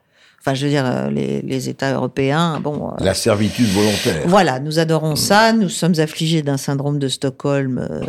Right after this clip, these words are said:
Speaker 1: extrêmement développé et assez
Speaker 2: Mm.
Speaker 1: incurable, manifestement.
Speaker 2: C'est plus un syndrome, c'est une métastase.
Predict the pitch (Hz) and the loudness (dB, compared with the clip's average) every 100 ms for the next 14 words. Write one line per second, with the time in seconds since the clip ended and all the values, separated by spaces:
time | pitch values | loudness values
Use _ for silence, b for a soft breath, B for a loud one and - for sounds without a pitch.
0 | - - - - - - - - - - | -8 -10 -10 -10 -10 -12 -14 -10 -8 -8
1 | - 147 139 139 139 123 139 135 180 180 | -2 -2 0 0 -2 0 -2 0 2 2
2 | 160 143 123 120 139 135 - 156 147 202 | 2 0 0 0 0 -2 0 2 4 4
3 | 190 147 139 139 139 135 - 147 160 214 | 2 0 0 -2 -2 -4 -2 -2 2 4
4 | 254 - 90 98 90 113 - 82 82 - | 4 0 0 0 2 2 0 -4 -2 0
5 | 92 - 78 76 - | -2 0 -2 -4 -10